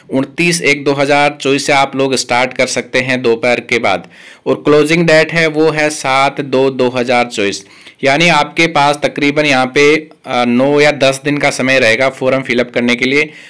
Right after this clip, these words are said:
बहुत ही कम समय है, उस कम समय में आप लोगों को केयरफुली फॉर्म फिलअप करना है। किस प्रकार से करना है, यहाँ पे कैटेगरी वाइज वैकेंसी डिवाइडेड की गई है, उस अनुसार आप लोगों को करना है।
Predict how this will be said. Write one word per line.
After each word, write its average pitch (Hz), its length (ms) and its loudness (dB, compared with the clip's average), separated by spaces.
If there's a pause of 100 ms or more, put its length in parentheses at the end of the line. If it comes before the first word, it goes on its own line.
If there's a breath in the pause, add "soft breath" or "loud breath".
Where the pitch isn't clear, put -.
(120)
बहुत 139 340 -2
ही 151 40 2
कम 151 260 0
समय 156 260 0
है, 151 260 2
उस - 380 -4
कम 170 300 -2
समय 151 300 0
में 151 180 -2
आप 131 240 0
लोगों 135 260 0
को 147 260 2
केयरफुली 143 580 0
फॉर्म 143 460 0 (360 loud breath)
फिलअप 131 300 0
करना 120 320 2
है। 117 180 -2
किस 156 200 -2
प्रकार 156 340 0
से 160 160 -2
करना 151 280 0
है, 147 360 2 (260 loud breath)
यहाँ 131 200 -2
पे 147 140 0
कैटेगरी 143 400 2
वाइज 143 240 4
वैकेंसी 135 440 0
डिवाइडेड 131 440 2
की 131 160 -2
गई 139 160 0
है, 143 200 0
उस 139 220 -6
अनुसार 135 340 0
आप 123 180 0
लोगों 131 240 -2
को 131 120 -2
करना 127 300 0
है। 147 260 -2